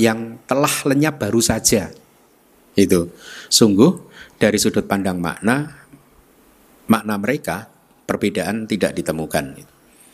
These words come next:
Oh, ini ada. Untuk seseorang yang bangkit dari kelenyapan,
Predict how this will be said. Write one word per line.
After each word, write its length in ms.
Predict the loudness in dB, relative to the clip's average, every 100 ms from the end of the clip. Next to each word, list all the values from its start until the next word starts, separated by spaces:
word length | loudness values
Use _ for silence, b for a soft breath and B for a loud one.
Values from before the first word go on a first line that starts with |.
| -18 -14 B B B B B B B B B B 0
Oh, 180 | 2 2
ini 160 | 2
ada. 320 | -2 0 0 2
Untuk 400 | 2 4 4 4
seseorang 560 | 2 0 0 0 -2 0
yang 160 | -2
bangkit 640 | -4 -6 -6 0 0 0 0
dari 160 | 0
kelenyapan, 840 | 0 -2 -2 -4 -4 -6 -8 -18